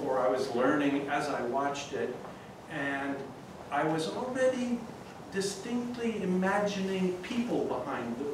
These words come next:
windows and doors. And I imagine now, although I really can't honestly tell you that I knew all of this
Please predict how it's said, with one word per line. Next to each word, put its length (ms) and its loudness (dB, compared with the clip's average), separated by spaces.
windows 880 2
and 240 -4
doors. 560 -2
And 140 -4
I 220 2
imagine 800 0
now, 520 0
although 340 0
I 100 0
really 280 0
can't 200 -2
honestly 500 -6
tell 200 -6
you 160 -4
that 120 -4
I 160 -2
knew 160 -6
all 200 -4
of 140 -8
this 260 -8